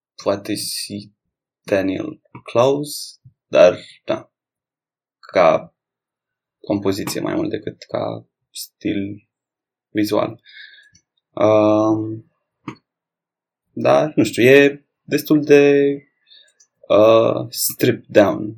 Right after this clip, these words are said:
adică nu,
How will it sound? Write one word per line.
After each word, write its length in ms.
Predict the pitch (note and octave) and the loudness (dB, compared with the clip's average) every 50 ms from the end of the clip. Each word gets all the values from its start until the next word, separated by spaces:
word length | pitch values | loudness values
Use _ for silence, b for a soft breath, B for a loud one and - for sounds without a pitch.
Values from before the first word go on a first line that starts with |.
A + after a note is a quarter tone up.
| - | -10
adică 720 | - - G2+ G2 G2+ G2+ - G2+ G2+ G2 G2+ G2+ G#2 G#2+ A2 A2+ A2+ _ _ _ _ _ - - - - - - _ _ _ _ _ | -6 -6 -4 -4 -4 -4 -4 -2 -2 0 0 -2 -2 -4 -8 -10 -16 _ _ _ _ _ -12 -12 -12 -12 -14 -18 _ _ _ _ _
nu, 580 | _ G2+ G#2 G#2+ G#2 G2+ G2+ G2+ G2+ G2 G2+ G2+ | _ -4 0 2 4 4 4 2 0 -2 -2 -4